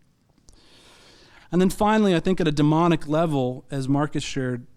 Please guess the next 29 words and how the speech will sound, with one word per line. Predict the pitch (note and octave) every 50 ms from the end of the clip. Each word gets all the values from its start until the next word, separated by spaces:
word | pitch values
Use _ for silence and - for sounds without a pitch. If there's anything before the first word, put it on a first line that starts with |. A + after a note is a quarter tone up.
| _ -
you | C#3+ C#3
know, | C3 B2+
this | B2+ D#3 F#3 - -
is | F3 D#3 D3+ D3
where | D3+ - C3+ C3+ C#3+ D3 D3 D#3 D#3 -
all | - C#3+ D3 E3+ F3
things | E3 - - E3+ E3+ D#3+ C3+ B2
racist | B2+ B2+ C#3+ E3 - - - B2 - - -
find | - - C3+ C#3 C#3 C#3
their | C3 B2+
grounding. | A2+ - A#2+ A2+ B2+ C#3+ D3 A#2 A2+ - - _ _ _ _ _ _ _ _ _ _ _ _ _ _ _ _ _ _ _ _ _ _ _ _ _ _ _ _ _ _ _ _ _ -
This | C3+ C#3+ -
is | F#3+ E3 E3
where | F3 E3 D#3+
something | D3+ - F3 E3+ E3 - E3+ E3
like, | D#3 D3 D3 C#3+ - - - - - - -
you | - D3+
know, | D3
replacement | C#3+ C#3+ C#3 - - - D#3 D#3+ E3+ E3+ - - E3+ D#3 C#3
theory | - - C#3+ C#3 C3+ C3 B2+ A#2+
gets | A#2 C3+ C#3+ - - -
its | D3 C3+
psychological | - - - D#3 D3 D3 - D#3 C#3+ C#3 C#3 C#3 D3 C#3 C#3 C#3+ C3 - C#3+ C#3 C3 C3 A#2 B2
grounding, | C3 C3 B2+ B2+ B2+ C3 C3 B2+ B2 A2 G2 F2 E2+ - - - _ _ _ _ _
is | - C3+ C3
an | C#3 C3+ D3 - - -
us | D#3+ E3 E3+ - - - - - - -
versus | A#2+ C3+ C3+ B2 - - B2+ A#2+ A2+ A2+ - - - - - - -
them. | A2+ G#2 G#2+ G2 F#2+ G2